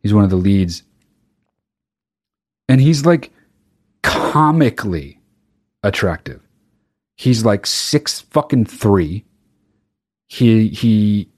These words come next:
his, his face is like a fucking Greek god guy. His body is, like, fucking chiseled. He doesn't even work out, you know?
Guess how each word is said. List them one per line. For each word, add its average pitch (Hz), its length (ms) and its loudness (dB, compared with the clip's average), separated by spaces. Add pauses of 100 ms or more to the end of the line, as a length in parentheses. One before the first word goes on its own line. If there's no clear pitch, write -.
(100)
his, 104 400 -2 (180)
his 110 240 -4
face - 480 0
is 101 160 -6
like 98 180 -2
a 95 60 -4
fucking 92 500 -6 (460)
Greek 107 360 -2 (140)
god 95 340 0
guy. 76 400 -8 (760)
His 123 180 0
body 110 560 0
is, 92 140 -8
like, 92 160 -4
fucking 92 380 -4
chiseled. 113 440 0
He 98 100 2
doesn't 117 200 4
even 95 220 0
work 107 240 0
out, 80 360 -4
you 90 120 -10
know? 80 240 -10